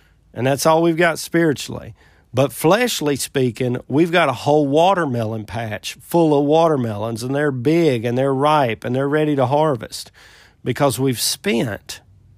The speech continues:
as Christian people, we've spent too much time mimicking the works of the flesh. And what happens is we've produced a lot of fruit that's not spiritual. It's fleshly.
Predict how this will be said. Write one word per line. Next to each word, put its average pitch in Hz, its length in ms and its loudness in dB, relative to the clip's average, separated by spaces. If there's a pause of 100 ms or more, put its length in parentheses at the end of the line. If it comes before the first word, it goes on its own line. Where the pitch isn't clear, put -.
(120)
as 123 140 -8
Christian 151 420 -2
people, 151 320 -4
we've 131 180 -4
spent 147 300 -8
too 165 240 -6
much 156 300 -6
time 120 500 -8 (800)
mimicking 143 680 0
the 117 100 -4
works 123 340 -2
of 120 100 -6
the 110 80 -6
flesh. - 640 -6 (400)
And 117 120 -4
what 120 180 0
happens 151 420 0
is 110 280 -6
we've 127 180 -4
produced 123 400 -2
a 117 60 -2
lot 113 180 -2
of - 80 -6
fruit - 600 -2 (280)
that's 113 220 -6
not 110 220 -6
spiritual. 120 800 -2 (500)
It's - 180 -6
fleshly. - 760 -2